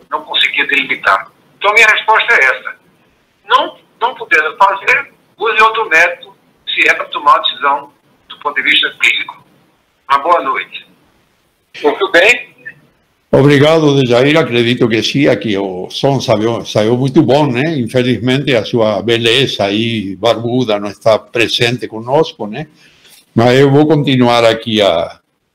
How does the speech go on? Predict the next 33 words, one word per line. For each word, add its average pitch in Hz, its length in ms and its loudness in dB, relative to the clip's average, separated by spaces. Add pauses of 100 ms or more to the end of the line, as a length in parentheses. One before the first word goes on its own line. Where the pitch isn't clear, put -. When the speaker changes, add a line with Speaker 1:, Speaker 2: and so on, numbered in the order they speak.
(240)
Speaker 2:
a, 104 920 0
a 135 40 -4
resposta, 143 680 0
né, 120 160 -2
às 127 120 -2
perguntas 135 520 -2
que 117 140 -4
foram 127 300 -2
realizadas. 160 880 2
Infelizmente, 156 720 -4
como 143 180 -14
falei, 147 300 -2
nós 165 180 -2
não 180 140 -2
vamos 151 360 0
poder 143 300 4
ter 147 160 2
aquele 151 300 4
bate-papo, 131 800 0
né, 131 160 -8
que, 127 280 -6 (340)
que 127 120 0
eu 135 80 4
queria 127 440 2
ter 123 260 0
com 131 160 -2
relação 110 680 0
a 107 100 2
essa 113 220 0
parte 107 440 -2
de 107 160 -8
doença 107 420 -4
coronária. 117 480 -2